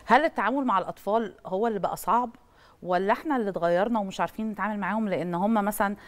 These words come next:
عاشوا في سوشيال ميديا وانفتاح معين، واحنا كانت حياتنا مختلفه تمامًا عنهم. احنا كان عندنا كام قناه بنتفرج علينا كلها مع بعض،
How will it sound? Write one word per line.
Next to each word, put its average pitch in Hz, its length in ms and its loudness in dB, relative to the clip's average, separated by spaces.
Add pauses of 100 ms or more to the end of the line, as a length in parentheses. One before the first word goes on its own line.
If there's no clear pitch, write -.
(220)
عاشوا 226 480 2
في 190 240 -4
سوشيال 254 380 -4
ميديا 226 380 0
وانفتاح 196 1080 0
معين، 247 420 2
واحنا 254 260 -2
كانت - 160 -8
حياتنا 247 340 -2
مختلفه 254 400 -4
تمامًا 247 400 0
عنهم. 233 220 2
احنا 214 160 -6
كان 196 120 -4
عندنا 202 280 -2
كام 240 180 0
قناه 208 440 0 (280)
بنتفرج 220 320 2
علينا 214 260 0
كلها 214 360 -2
مع 175 160 -2
بعض، 180 300 4